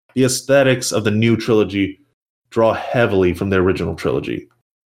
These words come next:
In my view, Disney is trying to balance new characters and stories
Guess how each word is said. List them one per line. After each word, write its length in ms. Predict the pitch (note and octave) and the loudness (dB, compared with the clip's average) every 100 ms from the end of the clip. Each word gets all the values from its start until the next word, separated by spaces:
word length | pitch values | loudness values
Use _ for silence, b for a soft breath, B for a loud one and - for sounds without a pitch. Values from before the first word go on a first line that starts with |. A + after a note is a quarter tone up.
| _ _ _ _ _ - | _ _ _ _ _ -2
In 100 | C3+ | 2
my 160 | C#3+ | 2
view, 220 | D3 C#3+ C#3 | 4 4 4
Disney 300 | C3+ C#3+ D#3+ | 2 2 0
is 100 | C#3 | 0
trying 220 | C#3 C3 | 0 0
to 80 | A2+ | 0
balance 480 | G2 G#2 A2 G#2+ | 2 2 2 0
new 160 | B2 A#2 | 0 0
characters 520 | A#2 A2+ G2+ G#2+ G2 | 2 2 2 0 0
and 140 | F#2+ F2+ | -2 -6
stories 640 | - A2 A2 A2 G#2+ b | 0 4 4 4 0 b